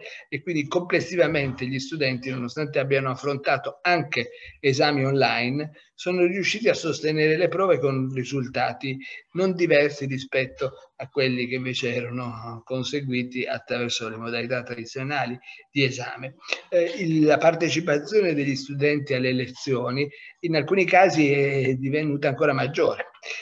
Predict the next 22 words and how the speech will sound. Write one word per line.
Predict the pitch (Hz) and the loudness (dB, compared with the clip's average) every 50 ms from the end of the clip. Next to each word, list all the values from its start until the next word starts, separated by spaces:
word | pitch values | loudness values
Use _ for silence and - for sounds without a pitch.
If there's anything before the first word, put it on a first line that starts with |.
| - - _ | -14 -18 _
perché | - 123 113 - - 131 | -4 -4 -4 0 0 -2
appunto | 131 131 - 147 151 160 156 147 | -2 -2 -4 -4 -4 -2 0 0
anche | 123 127 123 - 135 | 0 0 0 0 0
le | 131 131 | 2 2
difficoltà | 135 131 127 - 139 131 131 135 131 131 135 131 139 | 2 2 0 0 0 2 4 4 4 4 2 2 2
di | 135 131 | 2 2
mobilità | 127 123 123 131 123 123 120 123 - 135 131 139 135 117 - - - - - _ _ | 0 -2 0 0 0 0 -2 0 0 2 4 4 4 2 0 -6 -14 -20 -20 _ _
e | 139 131 127 123 | -2 0 0 0
in | 123 | 0
alcuni | 123 120 120 - 147 139 123 | -2 -4 -4 -4 -2 -2 0
casi | - 151 151 143 - 120 | 0 0 0 0 0 -4
sono | 104 113 117 | -8 -10 -10
state | 117 - 143 131 120 | -8 -6 -6 -6 -6
superate, | 120 - 127 - 175 196 165 135 - 127 | -6 -8 -4 -2 0 0 0 0 -2 -4
anche | 117 113 - - 117 | -6 -6 -6 -8 -10
offrendo | 104 - - 135 135 123 120 120 | -10 -8 -6 -4 -4 -4 -2 -2
agli | 123 123 120 | -4 -4 -6
studenti | 120 - 165 135 120 123 156 139 | -6 -6 -4 -4 -4 -4 -4 -6
la | 120 | -6
possibilità | 104 127 120 - - 131 123 123 123 117 113 120 123 | -4 -6 -8 -8 -6 -8 -6 -4 -4 -4 -4 -4 -6
di | 123 113 | -6 -8
seguire | 113 - 123 117 123 127 123 117 - | -8 -8 -10 -8 -8 -8 -8 -8 -10